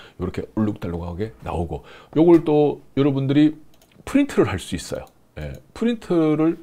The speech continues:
여기 프린트를 함-, 자, 어, 요걸 여러분들이 프린트를 하면 여기 위충현 사주, 어, 명나라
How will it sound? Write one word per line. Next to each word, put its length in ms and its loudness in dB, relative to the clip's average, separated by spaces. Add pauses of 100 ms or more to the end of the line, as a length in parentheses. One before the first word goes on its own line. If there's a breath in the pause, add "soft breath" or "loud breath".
(520)
여기 240 0
프린트를 420 -4
함-, 160 -8 (920)
자, 420 -8 (340 soft breath)
어, 120 -14
요걸 260 4
여러분들이 320 0
프린트를 600 -2
하면 320 -2 (360)
여기 240 0
위충현 840 2
사주, 560 -2 (360 loud breath)
어, 200 -6 (240 loud breath)
명나라 540 2